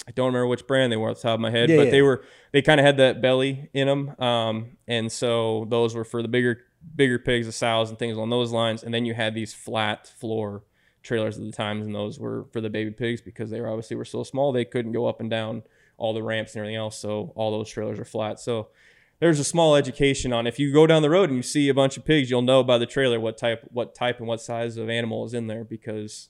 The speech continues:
Speaker 1: little ones can't ha-, go handle the up and down in those, um,
Speaker 2: Ah.
Speaker 1: in those bellies.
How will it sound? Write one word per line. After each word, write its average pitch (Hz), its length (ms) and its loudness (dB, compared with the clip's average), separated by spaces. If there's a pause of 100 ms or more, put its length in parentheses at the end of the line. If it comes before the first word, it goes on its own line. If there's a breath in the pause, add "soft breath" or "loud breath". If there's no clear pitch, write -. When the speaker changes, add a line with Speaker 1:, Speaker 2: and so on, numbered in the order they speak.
Speaker 1:
little 131 260 0
ones 113 180 -2
can't 120 260 -8
ha-, 120 160 -6
go 120 140 -4
handle 117 240 -4
the 110 140 -4
up 107 160 -8
and 117 80 -8
down 113 240 -8
in 117 80 -12
those, 123 400 -12
um, 107 100 -10
Speaker 2:
Ah. 143 540 0
Speaker 1:
in 107 80 0
those 113 160 -4
bellies. 117 460 -6